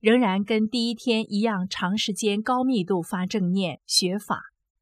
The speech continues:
H 在床上坐得平静一点了。妻子说，昨晚邪恶为了阻止他发正念，把他的手往下压，不让他立掌，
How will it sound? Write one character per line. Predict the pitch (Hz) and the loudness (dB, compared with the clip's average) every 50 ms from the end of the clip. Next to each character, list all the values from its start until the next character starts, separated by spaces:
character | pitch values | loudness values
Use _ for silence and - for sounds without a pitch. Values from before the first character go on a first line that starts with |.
| _ _ _ _ _ _ | _ _ _ _ _ _
H | 214 214 220 - - 214 185 | 2 2 2 4 2 0 0
在 | 170 - 185 185 | 2 0 -2 -2
床 | - - - 170 165 185 | -4 -6 -6 -6 -4 -4
上 | - - 226 196 185 190 | 0 0 2 2 2 0
坐 | 185 - 214 190 | 0 0 0 0
得 | 175 165 | 0 -2
平 | 170 - - 185 175 170 190 | -4 -4 -6 -4 -2 -2 -2
静 | 190 - 254 214 202 | 0 0 0 0 0
一 | 196 180 | -2 -4
点 | 170 185 180 160 131 151 | -4 -4 -4 -4 -6 -10
了。 | 165 147 147 - _ _ _ _ _ _ _ _ _ | -12 -12 -14 -16 _ _ _ _ _ _ _ _ _
妻 | - - 226 208 | -2 0 2 2
子 | - - 185 | 2 0 -4
说， | - - - 190 180 185 190 - _ _ _ _ | -4 -4 -2 -2 -2 -2 -4 -8 _ _ _ _
昨 | - 214 202 | 2 2 4
晚 | 208 214 180 175 175 | 4 4 2 2 0
邪 | 170 - - 190 185 | -2 -2 -2 -2 0
恶 | 196 226 214 190 - | 2 2 2 2 2
为 | - 233 | 2 2
了 | 220 202 196 | 2 2 0
阻 | 190 - 202 196 226 | 0 0 0 0 0
止 | 226 - 196 | 0 -2 -4
他 | - - - 185 185 | -4 -4 -4 -4 -4
发 | - 214 196 208 | -4 -4 -6 -4
正 | - 240 214 196 | -2 0 0 2
念， | 202 226 208 170 180 - _ _ _ _ _ | 2 2 0 -2 -4 -8 _ _ _ _ _
把 | - 202 196 | -2 -2 -2
他 | 196 220 226 | -2 -2 -2
的 | 220 226 220 | 0 0 -2
手 | - - 202 185 190 | 0 0 0 0 0
往 | 202 214 160 160 | 0 -2 -2 -2
下 | - - 196 170 180 | -4 -6 -6 -6 -4
压， | 190 208 196 190 185 - - _ _ _ | -4 -4 -2 -4 -6 -8 -12 _ _ _
不 | - 262 | -2 0
让 | 262 269 240 202 | 0 2 2 0
他 | 196 - 226 214 | 0 -2 -2 -4
立 | 220 254 247 208 | -2 -2 -4 -4
掌， | 170 - 220 170 | -2 -2 -4 -6